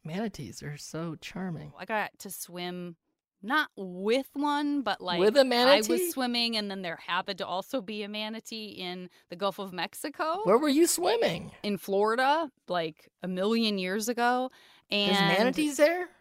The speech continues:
Speaker 2: There's manatees there, and they're so slow moving and gentle and sweet that people, that they, like,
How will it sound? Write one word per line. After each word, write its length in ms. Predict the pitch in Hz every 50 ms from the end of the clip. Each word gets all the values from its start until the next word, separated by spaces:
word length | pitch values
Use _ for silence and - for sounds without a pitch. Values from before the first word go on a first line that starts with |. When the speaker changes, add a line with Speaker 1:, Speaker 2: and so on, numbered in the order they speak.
| _ _ _ _ _ _ _ _ _ -
Speaker 2:
There's 260 | 294 302 311 262 247
manatees 520 | 262 269 277 294 311 294 - 269 247 220
there, 220 | - 226 214 214 - -
and 180 | 226 240 233
they're 160 | 226 240 233 240
so 340 | - - - 294 277 294
slow 320 | 277 - - 269 262 262 254
moving 640 | 247 240 240 277 311 302 285 254 220 208 208 208
and 220 | - 208 208 208 190
gentle 640 | 208 233 240 269 285 - - 262 233 220 208 208
and 200 | 190 180 190 202
sweet 580 | - - - 247 262 311 302 254 226 202 - -
that 180 | 208 185 165 -
people, 420 | - 269 254 - 247 233 214 196
that 180 | 180 202 196 -
they, 160 | - 214 214
like, 260 | 202 190 190 185 175